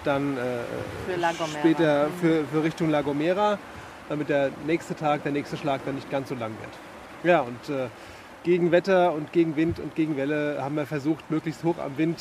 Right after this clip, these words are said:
Speaker 1: äh, unseren Zielhafen zu erreichen. Und, äh, ja, das hat manch einen nicht so ganz gut bekommen.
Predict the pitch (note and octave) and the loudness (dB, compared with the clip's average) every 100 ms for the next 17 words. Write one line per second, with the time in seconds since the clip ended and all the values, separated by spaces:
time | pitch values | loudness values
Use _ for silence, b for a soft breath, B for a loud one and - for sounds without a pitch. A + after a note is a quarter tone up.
0 | - E3 D3 D3 C#3+ A2+ - B B B | -4 -2 0 0 -2 -6 -16 B B B
1 | - - - - D#3+ D3+ D3+ C#3+ F#3+ F3 | -20 -20 -18 -6 -2 2 2 2 2 4
2 | D#3 D3 D#3 D3+ A#2 - - - D#3 B2+ | 4 4 0 -2 -4 -12 -4 2 2 2
3 | C3 D#3+ F#3+ F#3 D3+ C#3+ D3+ C#3 C#3 - | 0 0 0 -2 -2 -4 -2 -2 -2 -4
4 | - C#3+ - E3 - D#3+ D#3+ - D#3 D#3 | -8 -8 -6 -6 -4 -4 -4 -2 -2 -2
5 | - D#3+ E3+ - G#3 - - F#3 G3 | -2 0 0 0 -4 -4 -2 0 0